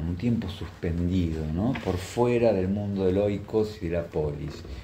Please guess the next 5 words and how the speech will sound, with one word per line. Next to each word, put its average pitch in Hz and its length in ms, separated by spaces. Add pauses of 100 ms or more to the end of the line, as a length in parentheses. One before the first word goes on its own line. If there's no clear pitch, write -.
(420)
El 127 60
profesor 160 360
también, 127 640 (760)
eh, 98 240
ingresa 127 760